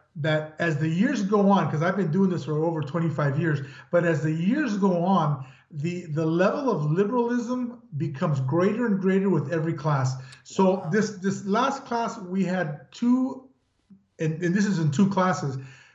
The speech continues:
Speaker 1: we had two kids that stood out, that were, that knew the answers to the tough questions, Jess, that, that were able to stand up, and,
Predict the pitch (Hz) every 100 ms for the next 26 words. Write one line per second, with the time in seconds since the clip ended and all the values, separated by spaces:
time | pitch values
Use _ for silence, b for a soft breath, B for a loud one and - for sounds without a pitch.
0 | B - 185 180 180 151 - - 285 -
1 | - 240 196 147 156 156 - - 208 175
2 | 139 - - b b b 147 175 170 170
3 | 170 175 160 170 170 226 262 240 226 226
4 | - 170 - 170 - 196 190 - 190 -
5 | 196 160 202 202 - B B 143 156 151
6 | 151 B B 143 160 165 160 170 196 226
7 | 196 143 - 202 202 196 202 165 151 151